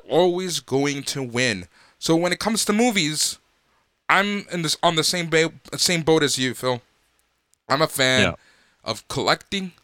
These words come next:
Speaker 1: especially things near and dear to my heart. Say what you want about Star Wars.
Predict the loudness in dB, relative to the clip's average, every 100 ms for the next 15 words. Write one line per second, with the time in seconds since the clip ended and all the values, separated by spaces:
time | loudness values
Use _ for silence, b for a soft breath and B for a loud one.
0 | -12 -6 -2 0 0 0 0 -2 -2 -6
1 | -6 -4 0 0 -2 -4 -2 -2 -2 -8
2 | _ _ _ _ _ _ _ 0 2 2
3 | 2 2 2 2 0 2 4 4 4 2
4 | 0 -6